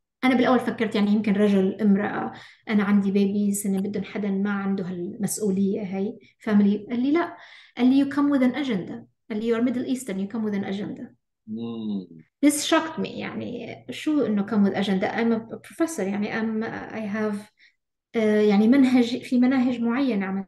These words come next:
Speaker 1: ندرسها. آه، فهي كانت، آه، شوي يعني من، من الح-، الجامعة هيك حسيت يعني إنه في هال-، هالش-، الموضوع هذا.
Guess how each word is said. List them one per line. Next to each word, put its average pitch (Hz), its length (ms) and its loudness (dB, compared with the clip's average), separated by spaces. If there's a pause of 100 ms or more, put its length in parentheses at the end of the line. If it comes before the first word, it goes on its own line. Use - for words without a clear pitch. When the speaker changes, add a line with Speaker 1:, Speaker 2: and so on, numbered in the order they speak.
Speaker 1:
ندرسها. 196 640 -8 (1400)
آه، 208 320 0
فهي 320 600 6
كانت، 262 480 -4
آه، 220 320 -2
شوي 214 320 -2
يعني 190 600 -8 (160)
من، 196 360 0
من 196 80 0
الح-، - 180 -6
الجامعة 214 360 0
هيك 220 100 -2
حسيت - 520 -4
يعني 196 240 -10
إنه 220 140 -8
في 214 300 -6
هال-، 202 500 -10 (120)
هالش-، 196 340 -6
الموضوع 196 440 2
هذا. 202 340 -10